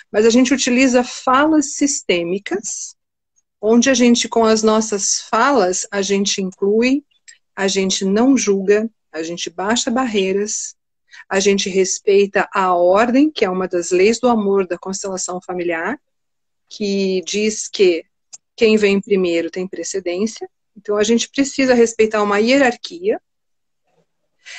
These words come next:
E também tem a lei do equilíbrio, que é entre o dar e o receber, ou entre o dar e o tomar. A gente precisa receber, respeitar essas três leis dentro da constelação familiar, que é o que difere de outras terapias.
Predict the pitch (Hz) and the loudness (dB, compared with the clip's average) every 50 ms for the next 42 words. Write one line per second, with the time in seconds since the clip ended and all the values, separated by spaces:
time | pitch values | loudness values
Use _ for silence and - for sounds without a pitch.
0 | - _ _ _ _ _ _ 269 269 302 359 415 - 370 349 285 247 254 262 285 | -20 _ _ _ _ _ _ 4 6 6 6 6 4 6 6 6 6 6 6 4
1 | 285 320 311 311 294 269 254 262 269 240 262 269 269 - - 339 302 240 233 233 | 4 4 4 4 6 6 6 4 4 4 2 2 2 2 2 2 2 2 2 0
2 | 208 196 214 220 - _ _ _ _ - - 277 254 247 247 254 247 - 294 285 | 0 -2 -4 -4 -4 _ _ _ _ -2 0 2 4 4 4 2 2 2 0 0
3 | 240 220 233 220 220 214 220 226 240 269 269 _ _ _ _ - 277 262 262 277 | 2 4 4 4 4 4 4 2 2 0 -4 _ _ _ _ -4 0 0 0 0
4 | - - 311 285 220 208 202 202 214 220 233 240 240 240 240 - 269 220 190 202 | 0 0 0 2 4 6 6 6 8 6 6 4 4 2 2 0 -2 0 2 2
5 | 185 185 185 190 202 220 220 - - 285 311 311 262 196 190 196 196 _ _ _ | 2 4 2 2 2 0 -2 -2 -4 -4 -2 0 0 -2 -2 -4 -10 _ _ _
6 | _ _ _ _ _ _ _ _ _ _ _ _ _ _ _ - _ - 185 202 | _ _ _ _ _ _ _ _ _ _ _ _ _ _ _ -12 _ -8 -4 -4
7 | 214 214 _ - 220 208 - 214 214 214 220 214 - 220 196 202 202 202 - _ | -4 -4 _ -8 -8 -8 -2 -2 2 2 2 2 0 0 2 4 4 4 2 _
8 | - - 196 208 220 - _ - 220 220 220 208 208 208 208 202 - 208 196 - | -12 -2 0 0 0 2 _ 2 2 2 2 0 0 -2 -2 -2 -4 -6 -6 -6
9 | _ - 269 277 285 277 277 220 202 185 185 185 - _ 185 190 196 - 185 - | _ -2 0 2 2 2 2 2 4 4 2 0 -2 _ -8 -8 -6 -6 -8 -8
10 | - 185 - - 185 180 175 - 185 180 _ - 185 185 175 190 196 202 - - | -8 -10 -6 -4 -6 -6 -4 -6 -8 -8 _ -6 -6 -4 -2 -2 -2 -2 0 0
11 | 226 220 214 - - 233 196 233 302 311 - - - 208 202 208 208 220 240 233 | 0 0 0 0 -4 -6 -2 -2 -2 -4 -2 0 2 4 4 6 6 4 4 2
12 | 196 196 220 226 226 226 247 262 262 269 - - - 190 190 - - 185 175 170 | 0 2 6 6 8 8 8 6 4 0 -2 -4 -4 -4 -4 -4 -4 -4 -4 -4
13 | _ _ - - - _ - - - - - | _ _ -20 -20 -20 _ -12 -12 -12 -12 -14